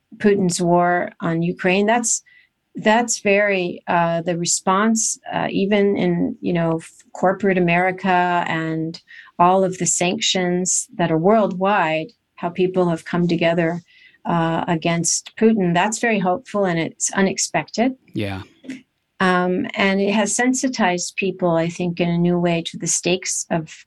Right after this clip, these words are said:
Speaker 1: autocracy. So I do think that these, these guys who are now in power, they're not getting any younger, and they're grasping,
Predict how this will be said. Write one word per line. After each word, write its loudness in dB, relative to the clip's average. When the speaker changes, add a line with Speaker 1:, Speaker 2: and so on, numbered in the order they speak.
Speaker 1:
autocracy. -6
So 0
I 2
do 2
think 0
that -2
these, 2
these 2
guys 2
who 0
are 2
now 0
in -6
power, 0
they're -4
not -2
getting 0
any -2
younger, -2
and 0
they're -2
grasping, -2